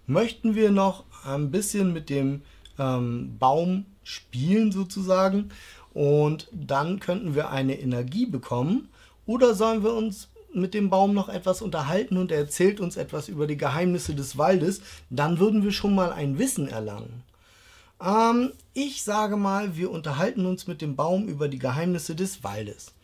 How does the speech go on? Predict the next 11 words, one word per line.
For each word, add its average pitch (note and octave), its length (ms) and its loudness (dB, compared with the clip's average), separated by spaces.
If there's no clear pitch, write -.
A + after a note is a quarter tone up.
Jetzt F#3+ 220 -4
gucken B3+ 280 0
wir A#3 140 4
wieder, A#3+ 400 0
danach D3 680 -2
wird F3+ 340 -4
die C3+ 60 -6
Karte C3 560 -4
auf B2 180 -6
den C#3 160 -8
Vergangenheitsstapel E3 1200 -2